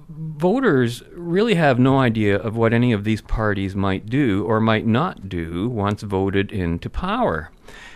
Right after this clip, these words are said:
Rarely do politicians campaign on their true agendas. Campaigns cater to voters, most of whom are entirely ignorant of and oblivious to some of the major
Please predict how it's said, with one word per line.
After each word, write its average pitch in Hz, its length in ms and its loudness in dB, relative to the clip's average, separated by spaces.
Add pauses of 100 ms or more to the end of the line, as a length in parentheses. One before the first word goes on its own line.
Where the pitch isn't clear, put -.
(140)
Rarely 147 800 -2 (180)
do 110 120 -4
politicians 113 680 0
campaign 113 540 -2
on 101 120 0
their 90 140 0
true 202 240 -2
agendas. 98 640 -2 (480)
Campaigns 117 680 4
cater 123 300 0
to 127 80 2
voters, 139 540 0 (400)
most 117 260 -2
of 107 80 -4
whom 127 220 2
are 120 180 4
entirely 123 640 0
ignorant 123 400 0
of 123 360 0
and 120 280 0
oblivious 127 640 0
to 151 340 -2
some 120 220 -2
of 117 100 -2
the 120 60 0
major 113 560 0